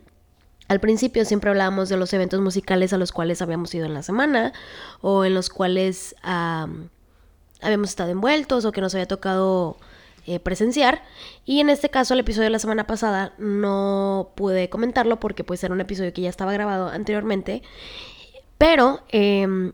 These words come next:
hace dos semanas fui a ver a Moderato, ¿sí? El detector de metal, eh, al Show Center Complex, y fue maravilloso. Am, mi mejor amiga Alexia y yo,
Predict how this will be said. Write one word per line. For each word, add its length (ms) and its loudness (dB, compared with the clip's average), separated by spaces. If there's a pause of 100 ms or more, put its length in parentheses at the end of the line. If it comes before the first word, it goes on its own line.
hace 220 -2
dos 160 0
semanas 460 0
fui 180 0
a 80 0
ver 140 -2
a 40 -2
Moderato, 600 -4 (240)
¿sí? 320 -8
El 60 -16 (100)
detector 300 -6
de 60 -4
metal, 380 -4 (800)
eh, 240 0
al 140 0
Show 220 2
Center 460 0
Complex, 560 -4
y 460 4
fue 180 -2
maravilloso. 680 -2 (520)
Am, 520 0 (320)
mi 120 4
mejor 220 2
amiga 180 4
Alexia 300 2
y 60 2
yo, 240 2